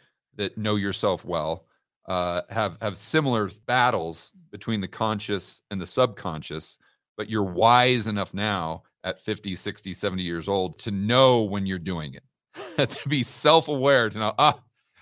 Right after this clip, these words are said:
there's my subconscious again. I'm self-sabotaging." So my other option is to change the channel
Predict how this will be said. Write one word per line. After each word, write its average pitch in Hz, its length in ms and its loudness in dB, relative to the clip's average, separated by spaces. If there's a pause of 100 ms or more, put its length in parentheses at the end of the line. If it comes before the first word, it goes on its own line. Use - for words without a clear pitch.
there's 131 380 4
my 131 120 0
subconscious 131 760 0
again. 87 200 -8
I'm 98 140 -6
self-sabotaging." 98 1160 -4
So 131 460 2
my 135 180 0
other 202 220 4
option 98 560 -2 (480)
is 117 360 -2
to 107 440 -6
change 117 440 -8
the 82 80 -14
channel 113 680 -6